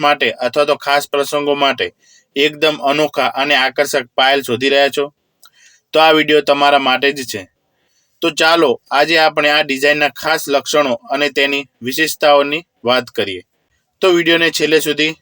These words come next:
જોતા રહો. સ્વાગત છે અમારી ઓનલાઈન ગુજરાતી બજાર YouTube ચેનલમાં. આ ચેનલમાં અમે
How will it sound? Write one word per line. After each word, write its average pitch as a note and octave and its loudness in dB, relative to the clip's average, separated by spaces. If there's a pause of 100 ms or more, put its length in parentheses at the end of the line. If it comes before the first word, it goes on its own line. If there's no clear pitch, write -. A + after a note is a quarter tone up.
(140)
જોતા C#3 2
રહો. D3+ 2 (500)
સ્વાગત D3 2
છે D#3 0
અમારી C#3+ 2
ઓનલાઈન C#3 0
ગુજરાતી C3+ -2
બજાર C3 0
YouTube B2 -2
ચેનલમાં. C#3 -2 (580)
આ C#3 2
ચેનલમાં C#3+ 2
અમે C#3 -2